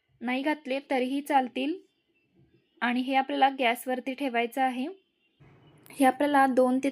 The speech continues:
तीन मिनटं फक्त गॅसवरती ठेवायचं आहे. गॅसची फ्लेम मीडियम ठेवायची आहे आणि सतत आपल्याला हे मिक्स करत राहायचं आहे. मिश्रण आपलं थोडंसं घट्टसर झालं पाहिजे.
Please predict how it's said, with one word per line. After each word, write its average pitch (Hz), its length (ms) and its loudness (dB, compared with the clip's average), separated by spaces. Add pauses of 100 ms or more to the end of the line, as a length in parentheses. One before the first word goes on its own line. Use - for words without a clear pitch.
(100)
तीन 302 240 0
मिनटं 262 320 2
फक्त 262 300 -4
गॅसवरती 247 540 -2
ठेवायचं 247 480 0
आहे. 247 260 -2 (480)
गॅसची 226 460 -2
फ्लेम 277 320 2
मीडियम 247 340 0
ठेवायची 269 460 0
आहे 247 180 -4
आणि 240 280 -6
सतत 254 380 -2
आपल्याला 269 280 -2
हे 262 160 0
मिक्स 247 380 -2
करत 254 280 0
राहायचं 247 320 -2
आहे. 247 200 -2 (880)
मिश्रण 285 320 0
आपलं 285 200 2 (100)
थोडंसं 285 460 2
घट्टसर 269 500 0
झालं 262 240 2
पाहिजे. 254 420 -2